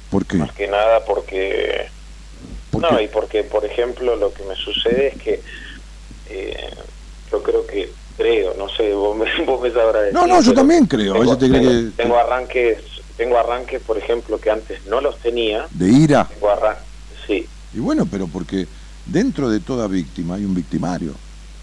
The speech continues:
Speaker 1: dentro de todo abusado hay un abusador, y dentro de todo golpeado hay un golpeador. Esto no quiere decir, o te-, dentro de todo violento,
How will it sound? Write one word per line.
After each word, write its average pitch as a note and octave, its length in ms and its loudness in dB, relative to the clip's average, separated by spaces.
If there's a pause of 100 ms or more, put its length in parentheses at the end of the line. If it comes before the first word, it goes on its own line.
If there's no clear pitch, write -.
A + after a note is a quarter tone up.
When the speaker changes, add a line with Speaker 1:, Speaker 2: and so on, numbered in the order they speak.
(260)
Speaker 1:
dentro D3 340 -2
de F#2 60 -10
todo C3 140 0
abusado B2 520 0
hay G#2 80 2
un F2+ 80 -2
abusador, F2 640 -2 (260)
y F2 60 -2
dentro A2+ 240 -2
de G2+ 80 2
todo A2+ 160 0
golpeado F2 440 0
hay G2 80 0
un F2 120 -2
golpeador. F2 520 -2 (360)
Esto B2+ 240 2
no B2+ 140 2
quiere B2+ 280 2
decir, A2 600 2
o D#3+ 60 -2
te-, - 120 -6
dentro A#2+ 340 2
de F2 60 -2
todo B2+ 180 2
violento, D3 640 2